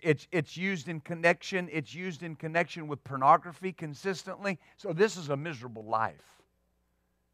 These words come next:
Miserable. And this woman has no answer. Why? She's a Syrophoenician woman. The Bible, Luke says, Mark says she was a Greek, a Gentile. Got no hope, right?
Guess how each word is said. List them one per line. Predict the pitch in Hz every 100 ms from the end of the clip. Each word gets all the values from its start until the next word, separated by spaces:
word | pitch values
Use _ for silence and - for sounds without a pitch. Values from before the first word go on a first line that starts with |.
| _ _ -
Miserable. | 147 165 120 104 98 _ _ _
And | - 165
this | 208
woman | 185 247 247
has | 185 196 151
no | 175 175
answer. | 220 202 127
Why? | 131 196 180 107 _
She's | - - 220 156
a |
Syrophoenician | 151 - 214 190 - 151 196 180 135 123
woman. | 127 101 78 _ _ _ _ _ _
The | 120
Bible, | 151 180 165 147 117
Luke | 185 214 -
says, | - 190 175 - -
Mark | 180 202 -
says | 185 170
she | 190
was | 175 135
a |
Greek, | 127 123 185 175 - - _ _ _ -
a | 147
Gentile. | 156 202 196 170 147 101 73 _ _ _ _ _ _ _ _ -
Got | 160 185
no | 214
hope, | 170 202 135 _ _ _ _ _ _ _ _ _
right? | 123 160 202